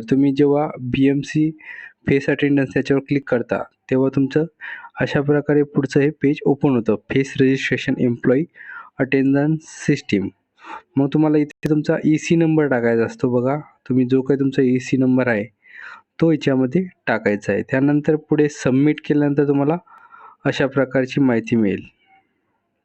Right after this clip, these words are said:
हे बघू शकता. त्यानंतर तुमचा ईसी नंबर जर तुम्ही सबमिट केल्यानंतर तुम्हाला your sap एचआर register आधार कार्ड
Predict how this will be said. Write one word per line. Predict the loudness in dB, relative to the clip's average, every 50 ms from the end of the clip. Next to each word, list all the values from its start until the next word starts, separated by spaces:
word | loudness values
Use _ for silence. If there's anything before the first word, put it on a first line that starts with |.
| _ _ _ _ _ _ _ _ _ _ _ _ _ _ _ _ _ _ _ _ _ _ _ _ _ _ _ _ _ _ _ _ _ _ _ _ _ _ _ _ _ _ _ _ _ _ _ _ _ _ _ _ _ _ _ _ -20 -20 -20 -20 -20 _ _ 0
हे | 0 2 2
बघू | 2 2 0 0
शकता. | -2 -4 -4 -2 -2 -2
त्यानंतर | 0 0 0 0 -2 -2 -4
तुमचा | -4 -2 0 -2 -2 -2 -6 -6 -4
ईसी | -4 -4 -2 0 0 0
नंबर | 2 2 2 2 2 2 0
जर | 0 0 0 0 0 0
तुम्ही | 0 2 4 4 2 2 0
सबमिट | -2 -2 0 2 2 2 2 0 -2 0
केल्यानंतर | 0 0 2 0 0 -2 -2 -2 -4
तुम्हाला | -4 -4 -2 0 0 0 0 0 -2 -4 -8 -14 -16 -16 -16 -16 -18 -18 -18 -18 -20 -6 _ 0
your | 2 4 4 2 2
sap | 0 -4 -8 -4 0 0 0 0 0 0 0
एचआर | 2 2 2 0 0 0 0 2 0
register | 0 -2 -4 -4 -2 0 0
आधार | 0 0 0 -2 -2
कार्ड | -2 -2 -2 -2 -2 -2